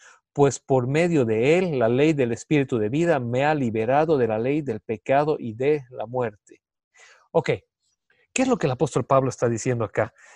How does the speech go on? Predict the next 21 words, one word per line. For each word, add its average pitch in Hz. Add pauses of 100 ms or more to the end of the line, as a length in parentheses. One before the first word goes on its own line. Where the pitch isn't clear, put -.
Y 175
esto 185
es 139
muy, 190
muy, 165
muy 156
importante 123
que 117
lo 104
entendamos, 110 (220)
porque 151
es 190
uno 208
de 147
los 123
fundamentos 135 (320)
de 139
la, 131
del 147
ethos 165
cristiano, 135